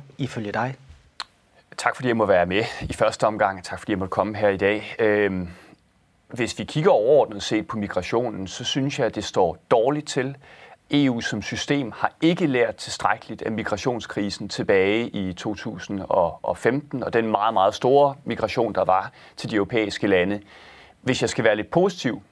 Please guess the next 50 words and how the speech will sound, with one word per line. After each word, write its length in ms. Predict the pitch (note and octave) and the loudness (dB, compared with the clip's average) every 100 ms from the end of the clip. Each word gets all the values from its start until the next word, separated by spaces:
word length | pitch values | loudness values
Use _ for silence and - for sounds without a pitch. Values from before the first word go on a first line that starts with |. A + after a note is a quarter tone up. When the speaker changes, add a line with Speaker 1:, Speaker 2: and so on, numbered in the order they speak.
| _ _ - | _ _ -12
Speaker 2:
så 140 | - | -2
vil 60 | B2+ | 0
jeg 80 | A#2 | 0
sige, 200 | C3 A#2 | -2 -2
så 120 | C3 | 2
er 20 | |
der 60 | A#2 | 0
en 100 | A2 | 2
del 200 | C3 G#2+ | 2 4
af 120 | G#2 | 4
landene, 320 | A2 D3 E3+ | 4 4 2
der 120 | A#2 | 4
er 60 | F#2 | 4
begyndt 320 | - A#2 A2+ - | 4 0 0 0
at 60 | |
lære 260 | G#2 G2+ G2+ | 2 6 4
en 80 | G2+ | 4
hel 280 | F3+ D#3 | 0 0
del 200 | A#2+ A2 | 0 -2
af 60 | F#2+ | -2
det, 100 | G2 | -4
der 60 | G#2+ | -6
skete 360 | - G#2 A2 - | 0 0 0 -4
i 60 | |
to 220 | G#2+ A#2 | -4 -2
tusind 340 | G2+ A2 - G#2+ | -4 -8 -6 -6
og 60 | |
femten, 400 | - G#2 G#2+ G#2+ - | 0 0 0 -6 0
og 80 | A2+ | 2
hvordan 460 | A2 G#2+ G2+ A#2 - - - | 4 2 2 -2 -10 -10 2
deres 180 | F#2+ | 2
befolkninger 600 | - - A2 G#2 - F2+ | 2 0 0 0 -6 0
reagerede 480 | F#2+ F#2+ F#2 A#2 G2+ | 2 2 4 4 4
meget 260 | F#2 F2 G#2+ | 4 2 4
negativt 520 | C3+ C#3 - - - | 2 0 -4 -8 -6
på 120 | F2+ | -4
det. 140 | F2+ D#2+ - - - | -4 -8 -14 -20 -4
Men 180 | G2+ - | -4 -2
E 140 | C#3 | 0
U 100 | C3+ | 0
som 160 | A2+ G#2 | -2 -8
system, 480 | - - E3 E3+ A2 | -10 -2 0 0 -2
synes 280 | - G#2 A2+ | -6 -4 0
jeg 80 | |
ikke, 140 | G2 - | 0 0
har 100 | F2+ | -2
lært 300 | F2 D#2+ - | 0 -2 -2
noget 220 | G2+ G#2+ | -2 -2
som 140 | F2 | -4
helst. 400 | F2 - - - | -12 -12 -16 -18